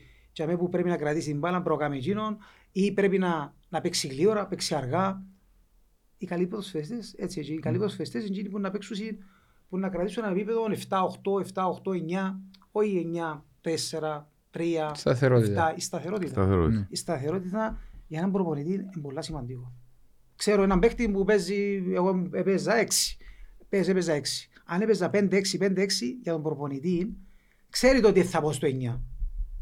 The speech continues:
Speaker 2: Ναι.
Speaker 3: Αλλά ξέρει ότι πιάνει εκείνο που
Speaker 1: Ξέρω ότι
Speaker 3: μπορεί.
Speaker 1: πιάνει το, το ένα που παίζει,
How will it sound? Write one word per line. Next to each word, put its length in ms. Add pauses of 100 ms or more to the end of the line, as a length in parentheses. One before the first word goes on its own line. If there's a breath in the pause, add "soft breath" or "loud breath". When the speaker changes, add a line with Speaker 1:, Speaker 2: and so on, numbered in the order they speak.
(200)
Speaker 2:
Ναι. 240
Speaker 3:
Αλλά 240
ξέρει 300
ότι 220
πιάνει 360
εκείνο 140
που 140
Speaker 1:
Ξέρω 180
ότι 100
Speaker 3:
μπορεί. 120
Speaker 1:
πιάνει 200
το, 80
το 180
ένα 200
που 80 (160)
παίζει, 260